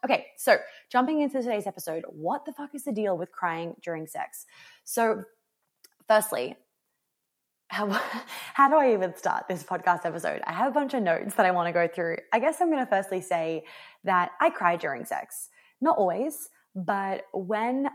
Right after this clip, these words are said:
I have been that well fucked, then yes, I do cry during sex. And I didn't used to always cry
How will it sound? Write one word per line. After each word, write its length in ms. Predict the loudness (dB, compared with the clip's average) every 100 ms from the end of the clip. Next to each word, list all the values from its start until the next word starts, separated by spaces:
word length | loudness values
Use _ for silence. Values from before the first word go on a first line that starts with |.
| -4
I 300 | -4 -4 -4
have 280 | -6 -6
been 320 | -4 -4 -6 -8 -6
that 220 | 0 0 2
well 160 | 0
fucked, 480 | 4 2 2 -2 -18 -12
then 520 | -2 0 0 -4 -8 -6
yes, 460 | -2 -2 -2 -8 -6
I 100 | -6
do 180 | -4 -6
cry 280 | -2 -4
during 320 | -2 -6 -10 -6
sex. 280 | -4 -4 -2
And 80 | -4
I 40 |
didn't 300 | -2 -4 -2
used 220 | -4 -4
to 60 | -4
always 260 | -2 -4
cry 440 | -2 -2 -2 -4